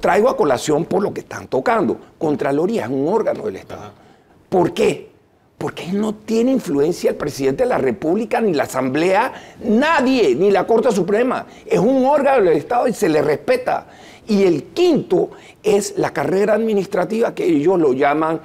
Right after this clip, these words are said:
Speaker 1: el examination yuan.
Speaker 2: Ay, padre.
Speaker 1: En esa forma se acaba el, el, el, el paternalismo
Speaker 2: Bueno,
Speaker 1: político.
Speaker 2: ¿usted sabe cómo funciona la descentralización en Corea?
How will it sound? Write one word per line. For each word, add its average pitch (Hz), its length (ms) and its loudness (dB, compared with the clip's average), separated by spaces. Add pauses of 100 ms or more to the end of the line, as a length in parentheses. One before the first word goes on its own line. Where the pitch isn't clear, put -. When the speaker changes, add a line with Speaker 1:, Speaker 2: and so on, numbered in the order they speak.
(240)
Speaker 1:
el 143 160 0
examination 139 800 -2
yuan. 95 300 -2
Speaker 2:
Ay, 127 200 -2
padre. 101 440 -12 (360)
Speaker 1:
En 208 280 2
esa 285 340 2
forma 196 640 2
se - 300 -2
acaba 196 800 0
el, 139 460 0
el, 127 680 -2
el, 127 220 -10 (220)
el 151 120 -4
paternalismo 185 1000 0 (120)
Speaker 2:
Bueno, - 60 -8
Speaker 1:
político. 175 560 2
Speaker 2:
¿usted 165 180 0
sabe 190 160 2
cómo 190 180 2
funciona 180 300 0
la 165 120 2
descentralización 139 760 0
en 165 60 -6
Corea? 175 300 -2